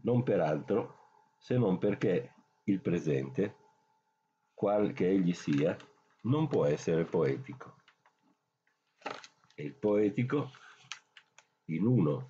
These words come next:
o in altro modo, si trova sempre consistere nel lontano, nell'indefinito, nel vago.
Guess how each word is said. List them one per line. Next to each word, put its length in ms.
o 120
in 100
altro 300
modo, 580
si 80
trova 460
sempre 760
consistere 840
nel 220
lontano, 800
nell'indefinito, 1040
nel 220
vago. 500